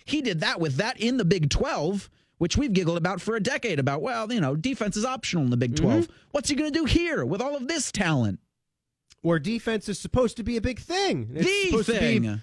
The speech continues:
Speaker 2: three yards in a cloud of dust. And Knowles, too.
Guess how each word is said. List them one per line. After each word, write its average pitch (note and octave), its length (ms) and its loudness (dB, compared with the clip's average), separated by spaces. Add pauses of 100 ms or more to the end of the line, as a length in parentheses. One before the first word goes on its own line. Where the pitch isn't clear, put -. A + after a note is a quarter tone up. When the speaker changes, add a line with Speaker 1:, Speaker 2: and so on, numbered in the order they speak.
(140)
Speaker 2:
three C4 340 2
yards B3+ 340 4
in A#3 80 0
a G#3+ 40 2
cloud A#3+ 300 0
of G3 80 0
dust. D4 320 2 (260)
And A3+ 460 0 (300)
Knowles, C4+ 680 4
too. E3 480 -2